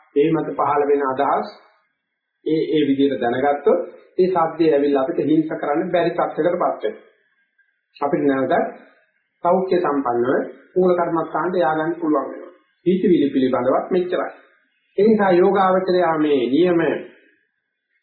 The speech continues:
විපස්සනා සම්මා දෘෂ්ටි ඇති කරගත්තට පස්සේ ඒ පුද්ගලයාට මේ පරියන්කේම විතරක් නෙවෙයි භාවනාව කියන්නේ. මූල කර්මස්ථානෙම විතරක් නෙවෙයි භාවනාව කියන්නේ. හැම තැනකදීම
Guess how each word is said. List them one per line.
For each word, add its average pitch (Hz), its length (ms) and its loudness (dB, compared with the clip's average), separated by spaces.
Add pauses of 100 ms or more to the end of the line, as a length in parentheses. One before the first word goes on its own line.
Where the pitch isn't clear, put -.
(140)
විපස්සනා 143 500 -2
සම්මා 143 380 -2
දෘෂ්ටි 156 340 -4
ඇති 131 200 0
කරගත්තට 131 480 -4
පස්සේ - 460 0 (520)
ඒ 180 140 4
පුද්ගලයාට 185 600 2
මේ 202 280 2
පරියන්කේම 196 920 2
විතරක් 214 420 0
නෙවෙයි 220 300 2
භාවනාව 127 480 0
කියන්නේ. - 260 -14 (1300)
මූල 185 240 4
කර්මස්ථානෙම 202 840 2
විතරක් 214 460 2
නෙවෙයි 190 340 4
භාවනාව 123 520 -2
කියන්නේ. - 320 -10 (1160)
හැම 190 600 2
තැනකදීම 185 640 2